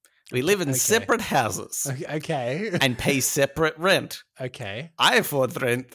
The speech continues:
Speaker 1: through my university student loan, as well as tutoring and babysitting part-time.
Speaker 2: Yep.
Speaker 1: So in my opinion, I have no reason to clean his house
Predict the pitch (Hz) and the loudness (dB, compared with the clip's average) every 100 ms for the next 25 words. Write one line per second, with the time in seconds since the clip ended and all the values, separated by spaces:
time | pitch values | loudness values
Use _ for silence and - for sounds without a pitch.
0 | _ - - 139 143 123 110 135 143 131 | _ -12 -4 -2 -2 -2 0 0 0 0
1 | 139 - 131 120 143 127 110 107 98 95 | 0 0 -2 -4 -4 -4 -4 -6 -6 -8
2 | - - - 101 110 113 110 - 190 175 | -14 -20 -14 -8 -4 -4 -4 -2 0 0
3 | 165 143 117 117 113 120 107 104 98 90 | 0 -2 -2 -2 -2 -4 -4 -4 -6 -6
4 | 98 87 - - 113 117 - 110 127 285 | -8 -8 -14 -18 -16 -12 -4 0 4 4
5 | 254 151 147 151 - 127 107 110 120 156 | 4 2 0 -4 -2 -2 -2 -4 -4 -4
6 | 151 139 135 120 - 135 135 170 143 160 | -4 -6 -6 -8 -4 -4 -2 -2 -2 -2
7 | 107 107 - | -2 -4 -6